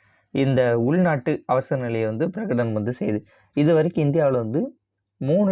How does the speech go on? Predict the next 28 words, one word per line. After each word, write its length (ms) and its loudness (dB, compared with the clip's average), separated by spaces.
டைம் 200 0
வந்து 200 0
உள்நாட்டு 580 0
அவசர 380 0
நிலை 240 0
வந்து 240 0
பிரகடனம் 520 -2
வந்து 160 -4
செய்யப்பட்டுள்ளது. 600 -4
ஆயிரத்தி 240 -2
தொள்ளாயிரத்தி 420 -2
அறுபத்தி 380 -2
ரெண்டு, 260 0
ஆயிரத்தி 320 0
தொள்ளாயிரத்தி 360 -2
எழுபத்தி 380 -2
ஒண்ணு, 160 0
ஆயிரத்தி 300 0
தொள்ளாயிரத்தி 460 0
எழுபத்தி 380 0
ஆறு. 200 2
மூன்று 380 2
வருடங்-, 360 -2
மூன்று 360 2
டைம் 220 2
வந்து 180 0
இந்தியாவுல 420 2
வந்து 140 0